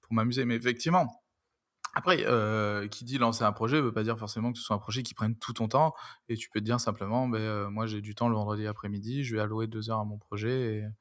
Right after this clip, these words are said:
et, et je vais, et je vais kiffer. Mais ouais, effectivement, comme tu dis, il faut avoir, euh, la sécurité financière aujourd'hui, c'est, euh,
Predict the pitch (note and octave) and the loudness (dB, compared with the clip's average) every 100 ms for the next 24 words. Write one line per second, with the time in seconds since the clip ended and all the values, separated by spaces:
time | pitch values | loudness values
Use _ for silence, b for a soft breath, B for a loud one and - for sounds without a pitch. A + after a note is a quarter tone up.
0 | b b b b _ D#3+ A2 G#2 F#2+ - | b b b b _ -16 -14 -12 -12 -14
1 | - _ _ _ - G#2+ G#2+ - C#3 A2+ | -20 _ _ _ -8 -6 -6 -2 2 4
2 | A2+ B2 G#2+ A2 G#2+ B2 A2+ G#2+ B2 B2 | 6 6 2 -4 -4 -2 -2 -6 -2 -2
3 | A2+ G#2+ G#2+ A#2 G#2+ G2+ G2+ b b b | 2 2 6 4 4 2 -2 b b b
4 | b A2 A#2 B2 A#2 A#2+ B2 A2+ A#2 G#2+ | b 0 2 2 2 4 4 2 4 4
5 | - A2+ G#2 A2 A#2+ - G2 | 4 4 2 0 -2 -6 -8